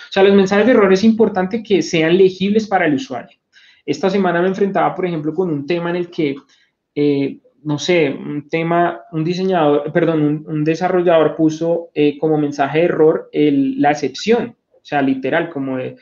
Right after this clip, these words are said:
la clase no pertenece, o sea, un mensaje ahí, además en inglés para una interfaz para hispanos.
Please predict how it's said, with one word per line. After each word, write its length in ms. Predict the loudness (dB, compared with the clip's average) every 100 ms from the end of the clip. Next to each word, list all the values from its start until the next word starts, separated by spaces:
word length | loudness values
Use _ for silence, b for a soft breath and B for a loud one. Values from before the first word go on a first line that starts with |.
| b
la 240 | -4 -2 -2
clase 340 | 0 0 0
no 160 | -4 -2
pertenece, 520 | -4 -2 -4 -4 -4
o 20 |
sea, 140 | -4 -4
un 100 | -4
mensaje 400 | -4 -4 -2 2
ahí, 160 | 4
además 440 | 4 2 -2 -4 -4
en 80 |
inglés 320 | -2 0 -2 -2
para 160 | -4
una 120 | -4
interfaz 400 | -6 -8 -8 -10
para 320 | -6 -6 -6 b b -14
hispanos. 600 | -10 -2 0 0 -4